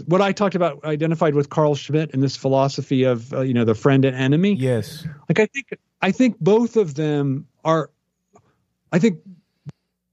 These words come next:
Speaker 1: traditional masculinity, as I understand it, is constructed around a pretty strong opposition between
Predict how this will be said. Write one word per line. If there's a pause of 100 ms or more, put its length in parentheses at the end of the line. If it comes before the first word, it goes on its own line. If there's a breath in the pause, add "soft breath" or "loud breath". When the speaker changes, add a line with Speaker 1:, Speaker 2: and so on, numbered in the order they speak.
(140)
Speaker 1:
traditional
masculinity,
as
I
understand
it,
is
constructed
around
a
pretty (540 soft breath)
strong
opposition
between